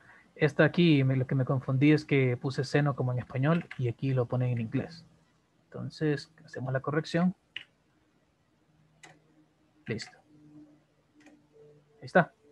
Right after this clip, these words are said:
Y ahora ya puedo utilizar f de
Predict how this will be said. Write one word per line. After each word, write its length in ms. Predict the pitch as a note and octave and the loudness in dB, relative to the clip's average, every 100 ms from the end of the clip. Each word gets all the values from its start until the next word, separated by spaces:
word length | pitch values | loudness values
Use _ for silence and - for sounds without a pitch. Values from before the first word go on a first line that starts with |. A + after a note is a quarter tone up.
| _ _ - - - - - - - - _ _ - - - - - | _ _ -20 -20 -20 -20 -20 -20 -20 -20 _ _ -20 -20 -20 -10 0
Y 100 | C3 | 4
ahora 260 | D#3 F#3+ | 6 8
ya 160 | D#3+ D#3 | 6 6
puedo 140 | D#3+ | 4
utilizar 440 | D3+ D3+ C3 D#3+ - | 6 4 6 4 6
f 300 | D#3+ E3 E3+ | 2 4 6
de 300 | F3 G#3 | 6 6